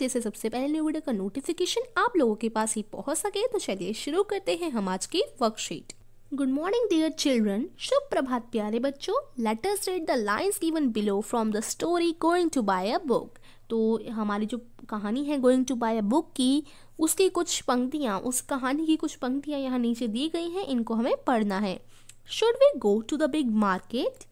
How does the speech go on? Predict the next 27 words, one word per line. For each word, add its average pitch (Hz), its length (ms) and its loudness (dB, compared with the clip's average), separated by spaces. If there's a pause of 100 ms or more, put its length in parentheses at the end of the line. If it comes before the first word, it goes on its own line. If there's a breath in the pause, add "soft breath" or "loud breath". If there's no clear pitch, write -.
(360 loud breath)
क्या 349 200 2
हमें 403 180 4
एक 427 180 0
बड़े 208 420 0
मार्केट 330 500 0
में 349 100 0
जाना 339 240 0
चाहिए? 349 520 -2 (520 soft breath)
Should 269 220 0
we 330 180 0 (120)
go 330 300 0
to 277 60 0
the 262 120 2 (120)
small 208 280 2
shop? 302 420 4 (580)
क्या 269 140 4
आप, 320 200 4
क्या 302 380 -2
हमें 339 320 -2 (320 loud breath)
एक 262 160 -2
बहुत 320 220 0
छोटी 339 300 0
सी 339 120 0
दुकान 220 460 0
पे 370 120 0
जाना 381 260 0
चाहिए? 370 420 0